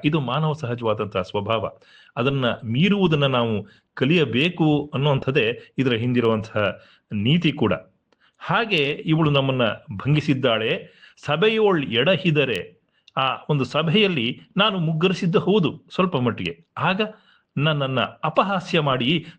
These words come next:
ನಕ್ಕಳು ಇವಳು. ಎಂತಹ ಅವಮಾನ ಆಯ್ತು. "ಬಹುವಿಧ ಪುಣ್ಯಶಕ್ತಿಯೋಳ್ ಎವಗೆ ಸಿಲುಕಿದಳಿಂದು", ನಮ್ಮ ಯಾವುದೋ ಒಂದು ಪುಣ್ಯಶಕ್ತಿಯಿಂದಾಗಿ ನಮ್ಮ ಕೈಗೆ ಸಿಕ್ಕಿದ್ದಾಳೆ ಈಗ.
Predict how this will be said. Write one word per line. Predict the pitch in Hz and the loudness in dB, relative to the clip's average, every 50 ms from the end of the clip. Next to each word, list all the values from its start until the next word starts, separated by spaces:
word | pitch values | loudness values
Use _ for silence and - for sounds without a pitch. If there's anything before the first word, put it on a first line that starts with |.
| _ - | _ -2
ನಕ್ಕಳು | 123 123 143 175 170 165 - - - 240 220 196 156 131 | 0 2 2 0 -2 -4 -10 -2 2 2 4 4 2 0
ಇವಳು. | 110 98 90 80 - - - _ _ _ _ _ _ - - | -2 -4 -4 -6 -8 -12 -16 _ _ _ _ _ _ -4 -2
ಎಂತಹ | 165 196 208 - 165 - 156 151 131 120 101 98 - _ - - | 0 0 0 -2 -4 -4 -2 -2 -2 -2 -4 -8 -12 _ -4 0
ಅವಮಾನ | 147 165 165 147 131 123 | 2 2 2 2 2 0
ಆಯ್ತು. | 113 104 95 98 104 135 143 - - _ _ _ _ _ _ _ _ _ _ _ _ _ _ - - 113 | -2 -4 -4 -4 -4 -6 -6 -6 -12 _ _ _ _ _ _ _ _ _ _ _ _ _ _ 4 6 6
"ಬಹುವಿಧ | 123 135 135 151 139 131 127 117 104 113 | 6 4 2 0 2 2 2 2 2 2
ಪುಣ್ಯಶಕ್ತಿಯೋಳ್ | 104 101 - - 139 151 170 185 170 - - 165 160 - - 185 170 165 165 165 180 202 208 175 - - - - _ - | 0 0 0 0 2 4 4 4 2 2 0 -4 -4 -4 -2 0 2 2 4 6 6 4 4 2 0 -4 -8 -18 _ -4
ಎವಗೆ | - 127 139 147 202 208 202 214 165 147 170 - - - - | -2 0 2 2 2 2 2 2 0 0 0 -4 -8 -12 -6
ಸಿಲುಕಿದಳಿಂದು", | - 208 202 214 254 226 - 226 196 202 180 156 147 139 120 107 98 90 - - _ _ _ _ _ - | 0 0 2 2 2 0 0 2 2 4 2 2 0 0 0 0 0 -2 -2 -6 _ _ _ _ _ -2
ನಮ್ಮ | 143 147 147 127 113 101 - - _ - | -2 0 2 2 0 0 -2 -8 _ -4
ಯಾವುದೋ | 131 113 147 185 202 180 | -4 -2 0 2 4 6
ಒಂದು | 196 214 208 190 180 156 139 | 6 6 6 4 2 2 0
ಪುಣ್ಯಶಕ್ತಿಯಿಂದಾಗಿ | - - - 160 202 247 233 - - 196 190 - - - 180 175 170 160 165 160 175 180 151 165 202 190 190 - - _ - | 0 0 2 2 4 4 4 2 0 -2 -6 -6 -2 0 2 2 4 4 2 2 2 2 0 0 0 -2 -4 -10 -12 _ -4
ನಮ್ಮ | 127 151 202 226 226 220 | 0 0 2 4 4 4
ಕೈಗೆ | 202 - 202 208 196 196 185 | 4 4 4 2 4 2 2
ಸಿಕ್ಕಿದ್ದಾಳೆ | - 196 175 - 185 160 156 156 151 143 139 131 | 0 0 -2 0 0 2 2 2 2 2 0 -2
ಈಗ. | 123 113 | -2 -2